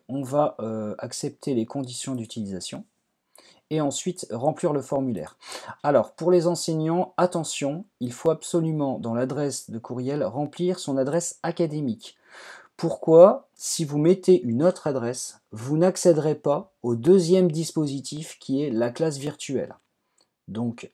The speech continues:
euh, c'est parce que, euh, ce dispositif est caché, euh, pour le personnel non académique, donc par exemple pour les parents. Donc, rentrez bien votre mail académique. Vous allez ensuite recevoir un courriel de confirmation avec, euh, un lien pour activer votre compte.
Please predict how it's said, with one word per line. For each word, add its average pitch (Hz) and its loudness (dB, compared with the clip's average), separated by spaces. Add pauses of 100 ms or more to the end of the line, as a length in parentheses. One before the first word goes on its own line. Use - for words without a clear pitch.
euh, 95 -10
c'est - -14
parce - -10
que, 151 -4
euh, 165 2
ce 127 -6
dispositif 120 -6
est 123 -6
caché, 147 -4
euh, 110 -8
pour 135 -6
le 104 -2
personnel 127 -4
non 151 -2
académique, 143 -4
donc 82 -12
par 90 -6
exemple 123 -6
pour 117 -4
les 113 -4
parents. 101 -8 (920)
Donc, 110 -4
rentrez 160 2
bien 156 0
votre 147 -2
mail 151 0
académique. 127 -6 (420)
Vous 139 0
allez 165 8
ensuite 170 -2
recevoir 147 0
un 131 -2
courriel 143 0
de 113 2
confirmation 143 -2
avec, 120 0
euh, 107 -2
un 98 -6
lien 107 -4
pour 117 -8
activer 131 -4
votre 151 -4
compte. - -12